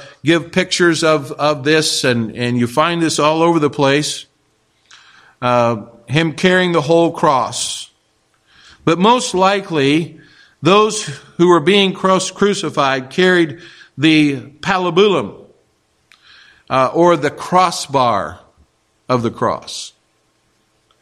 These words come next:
The crossbar itself weighed seventy-five to a hundred pounds,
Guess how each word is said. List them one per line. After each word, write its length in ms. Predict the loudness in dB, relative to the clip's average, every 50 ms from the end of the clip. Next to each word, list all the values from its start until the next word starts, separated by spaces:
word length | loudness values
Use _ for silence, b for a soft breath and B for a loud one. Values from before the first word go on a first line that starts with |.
| b b b b b b b b b b b b b b b b b _
The 80 | -8
crossbar 600 | -4 0 2 2 2 2 0 -2 0 0 2 2 0
itself 460 | -2 -4 -2 0 0 0 0 -2 -2
weighed 260 | -2 0 0 0 0
seventy-five 680 | 0 0 0 0 0 -2 -2 -2 0 0 0 -2 -2 -4
to 80 | -4 -2
a 20 |
hundred 360 | -2 -2 0 0 0 -2 -2 -4
pounds, 600 | -2 -2 -2 -2 -2 -4 -6 -6 -8 -12 -14 -16